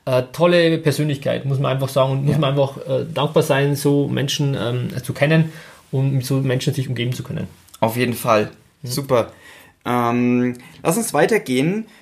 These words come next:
Speaker 2: Ähm, dann gab's noch kurz einen Einblick von der datev zu Thema Blockchain.
Speaker 1: Mhm.
Speaker 2: Ähm,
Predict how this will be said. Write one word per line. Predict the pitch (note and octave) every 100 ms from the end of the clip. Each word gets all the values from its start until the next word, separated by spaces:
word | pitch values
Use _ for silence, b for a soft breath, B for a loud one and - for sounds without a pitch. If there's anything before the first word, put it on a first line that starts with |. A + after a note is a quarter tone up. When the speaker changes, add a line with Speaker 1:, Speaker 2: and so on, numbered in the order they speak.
| B
Speaker 2:
Ähm, | - D3 D3+
dann | D3
gab's | D#3 G3
noch | G3 F3+
kurz | - G3 G3+ G3
einen | E3+
Einblick | - C#3 G3 F#3+ F3+ F3+
von | - E3
der | D3
datev | B2+ D#3 A3 A3 G#3 G3+ -
zu | - D3
Thema | C3+ D3 B2
Blockchain. | A#2+ A#3 - A3 G3 G3 G3 -
Speaker 1:
Mhm. | C3 C#3+
Speaker 2:
Ähm, | E3 D3 D3 D3 D3+ D3+ D3+ D#3